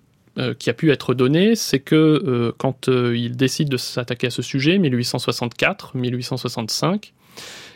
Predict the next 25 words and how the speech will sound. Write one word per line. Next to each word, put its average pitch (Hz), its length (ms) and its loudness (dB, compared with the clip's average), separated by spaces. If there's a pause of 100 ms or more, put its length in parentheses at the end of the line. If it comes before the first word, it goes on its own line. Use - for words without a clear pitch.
eh - 100 2
bien, 156 480 0
euh, 127 200 0
il 139 140 4
a 135 40 4
beaucoup 151 240 2
d'ambition, 165 560 2
beaucoup 139 200 2
d'ambition 143 380 2
universitaire. 131 720 2
Il 131 120 0
a 120 60 6
déjà 156 340 4
posé 147 320 2
les 127 100 4
jalons, 127 380 0 (140)
euh, 117 120 0
de, 127 400 -4
de, - 280 -6
de 127 160 -2
sa 123 160 -2
théorie 127 320 0
de 131 60 -4
l'économie 123 400 0
politique, - 580 -4